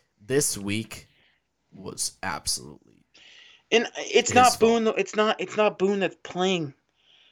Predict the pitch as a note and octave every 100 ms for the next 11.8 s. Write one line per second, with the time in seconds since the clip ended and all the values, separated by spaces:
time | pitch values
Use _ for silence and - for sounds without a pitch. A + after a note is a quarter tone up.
0 | _ F3+ F3 F#3 F#3 F3 E3 E3 F#3 G3
1 | F#3+ D#3 D3+ D#3+ E3 E3 D3+ - D3+ E3
2 | F3 F3+ E3 C#3 F#3+ - B2 D#3 F3 D#3
3 | A2+ A2 B2+ C#3 B2 A#2 A2 - - _
4 | - F#3+ C#3 B2+ E3 G3+ A#3 - C#3+ G#2+
5 | A2 - - _ E3 C#3+ - - C#3+ -
6 | F3 - C3+ C#3 D3+ D3+ D3+ D3 C#3+ C#3+
7 | C#3 C3+ C3 C3+ B2+ A#2+ B2+ C3 B2 A#2
8 | A#2 G#2+ G#2 G#2+ - A#2 A2 G#2+ G2+ G2+
9 | G2+ - C3 B2+ - - C#3 B2+ C#3+ -
10 | C3 A2+ A2 G2 G2 F#2+ E2 - - -
11 | - - - - - - - C#2+